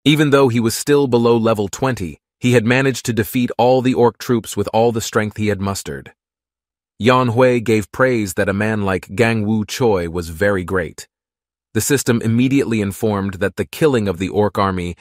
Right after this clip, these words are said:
had been successfully completed. Yan Hui immediately jumped for joy because she had successfully conquered the monsters in the intermediate dungeon. She also turned out to be leveling up now at level thirty-three. From the beginning,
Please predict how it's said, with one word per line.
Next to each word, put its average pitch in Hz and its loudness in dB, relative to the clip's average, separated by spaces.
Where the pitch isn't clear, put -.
had 104 0
been 95 0
successfully 87 -6
completed. - -8
Yan 95 0
Hui 90 -2
immediately 110 0
jumped 90 -4
for 101 -6
joy 87 -2
because 117 0
she 120 0
had 95 0
successfully 120 -4
conquered 110 -4
the 98 -2
monsters 95 -2
in 92 -4
the 92 -6
intermediate 92 -6
dungeon. 87 -4
She 123 -2
also 135 2
turned 107 -2
out 98 0
to 98 -10
be 98 -2
leveling 104 0
up 107 -2
now 104 0
at 107 -4
level 95 -2
thirty-three. 90 -4
From 113 2
the 101 0
beginning, 113 -2